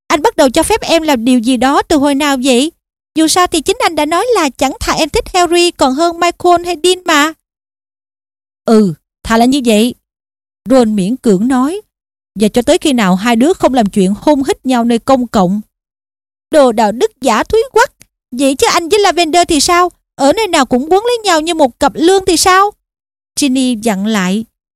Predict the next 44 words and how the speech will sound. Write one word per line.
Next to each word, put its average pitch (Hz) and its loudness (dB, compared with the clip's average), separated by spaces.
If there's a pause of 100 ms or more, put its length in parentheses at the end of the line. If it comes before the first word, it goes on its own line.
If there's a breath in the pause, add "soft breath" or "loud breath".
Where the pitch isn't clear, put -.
(160)
Nhưng 330 -4
sự 220 0
kiên 302 -4
nhẫn 240 -2
của 254 0
Ron 269 2
không 285 -4
bị 185 0
thử 196 -4
thách - -6
nhiều 233 2 (200)
khi 339 0
tụi 208 0
nó 254 -2
bước 359 0
sang 247 -2
tháng 262 -4
sáu, 277 -4 (500)
bởi 233 2
vì 226 0
thời 214 -2
gian 262 -4
cho 285 -2
Harry 277 0
và 208 0
Ginny 254 0
ở 208 0
bên 240 0
nhau 254 0 (260)
càng 214 0
lúc 294 0
càng 214 -2
thu 320 0
lại. 208 0 (580)
Kỳ 247 0
thi 311 -2
pháp - -2
thuật 240 -2
thường 220 0
đẳng 220 -2
của 302 2
Ginny 277 -2
đang 247 -2
đến 269 -2